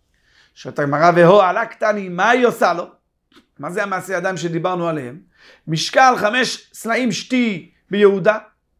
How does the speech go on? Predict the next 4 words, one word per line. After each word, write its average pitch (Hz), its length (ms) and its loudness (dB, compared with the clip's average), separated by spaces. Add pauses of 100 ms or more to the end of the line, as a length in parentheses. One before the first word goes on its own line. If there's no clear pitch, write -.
(2000)
עונה 247 220 4
הגמרא, 302 440 4
"אחי 240 180 -2
כמה? 127 320 -6